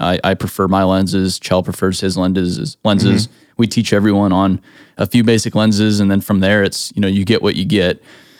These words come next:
Speaker 1: Um, but the biggest thing is, is,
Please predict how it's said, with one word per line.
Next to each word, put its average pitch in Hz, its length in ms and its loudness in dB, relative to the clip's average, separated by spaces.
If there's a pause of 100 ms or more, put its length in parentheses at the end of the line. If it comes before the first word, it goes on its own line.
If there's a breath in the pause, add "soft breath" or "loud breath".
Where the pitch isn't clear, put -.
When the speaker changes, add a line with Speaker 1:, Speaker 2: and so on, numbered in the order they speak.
(240 loud breath)
Speaker 1:
Um, 101 520 2 (140)
but 107 240 -2
the - 80 -2
biggest 113 680 0
thing 110 280 4
is, 92 560 -2
is, - 540 -6